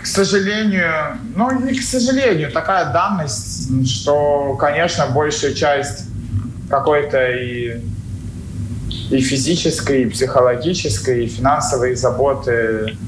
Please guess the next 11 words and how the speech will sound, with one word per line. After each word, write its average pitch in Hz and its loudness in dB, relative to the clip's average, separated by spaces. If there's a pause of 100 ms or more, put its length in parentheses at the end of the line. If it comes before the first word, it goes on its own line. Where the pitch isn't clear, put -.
(600)
э, 98 2 (200)
это 135 2
ложится 139 0
на 123 0 (180)
плечи 131 0
детей 135 -2
и 135 2
внуков 156 0 (340)
сейчас 131 2
уже. 123 0 (760)
И 135 4